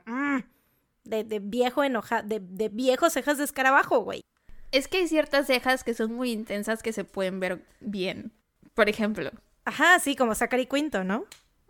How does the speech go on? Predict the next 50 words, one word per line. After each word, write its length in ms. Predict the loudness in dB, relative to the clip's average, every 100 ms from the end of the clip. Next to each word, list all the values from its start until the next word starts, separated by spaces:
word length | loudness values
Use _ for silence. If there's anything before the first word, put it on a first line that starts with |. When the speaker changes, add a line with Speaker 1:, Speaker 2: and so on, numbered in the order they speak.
| -4
Speaker 2:
Ajá, 600 | -4 -4 -6 -6 -6 -4
o 160 | -2 0
como 320 | 0 0 0
el 220 | 0 -2
papá 440 | -2 0 4 6 4
de 400 | 2 0 -2 -2
los 220 | -2 -4
Coen 580 | -6 -4 -2 0 -2 -4 -4
en 180 | -4 -2
D 180 | -2 -2
O 140 | -4
C. 260 | -6 -8 -8 _ _ _ _ _ _ _
Ese 280 | -4 0 0
señor 340 | 0 0 -2
tiene 200 | -2 -4
unas 220 | -2 -2 -4
cejas 280 | -4 -4
muy 160 | -4 -4
pobladas 580 | -2 -2 -2 -4 -6 -8
y 60 |
se 140 | -8 -10
ve 120 | -8
muy 200 | -8 -6
Speaker 1:
No, 160 | -6 -4
Speaker 2:
guapo. 280 | -6 -6 -10
Speaker 1:
no 60 |
sé 120 | -12 -14
quién 180 | -16
es. 280 | -16 -18 -20 _ _ -20 -20 -8
Hay 140 | -2 0
muchas 280 | 0 -2 -4
personas 320 | -2 -2 -4
que 80 | -6
tienen 220 | -4 -6
cejas 240 | -8 -14
pobladas 480 | -12 -10 -10 -10 -12
que 100 | -14
se 60 | -12
ven 120 | -8
muy 120 | -4
guapos, 280 | -4 -6 -8
pero 160 | -10 -10
este 200 | -6 -2
señor, 340 | 0 0 0 -6 -20 -2
pues, 160 | 4 4
le 60 | 4
decían 360 | 2 2 0
viejo 220 | 0 -2
cejas 300 | -4 -4 -4
de, 160 | -6